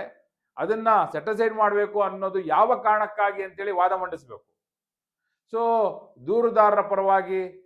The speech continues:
ರಾಜ್ಯಪಾಲರ ಪರವಾಗಿ ಮತ್ತೊಮ್ಮೆ ಬಂದು ಪ್ರತಿವಾದ ಮಾಡ್ಬೇಕು. ಅಷ್ಟೆಲ್ಲ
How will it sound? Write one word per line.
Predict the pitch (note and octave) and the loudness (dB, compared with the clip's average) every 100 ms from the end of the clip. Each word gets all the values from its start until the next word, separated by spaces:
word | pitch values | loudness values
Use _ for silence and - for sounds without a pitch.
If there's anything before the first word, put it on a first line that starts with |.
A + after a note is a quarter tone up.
| _ - | _ 0
ರಾಜ್ಯಪಾಲರ | F#3+ G3+ G#3+ G#3+ G#3 G3+ G3 | 2 2 0 2 2 0 -2
ಪರವಾಗಿ | F#3 F#3 F#3 F3+ | 0 0 0 -4
ಮತ್ತೊಮ್ಮೆ | G3 G3 A#3+ A#3 | -4 0 0 0
ಬಂದು | A3+ G#3 G#3 | -4 -6 -6
ಪ್ರತಿವಾದ | G#3 A3+ A3 G#3 | -2 2 2 2
ಮಾಡ್ಬೇಕು. | F#3 C#3+ - - _ _ _ | 0 -2 -8 -16 _ _ _
ಅಷ್ಟೆಲ್ಲ | F3+ - B3 B3+ | -8 0 0 4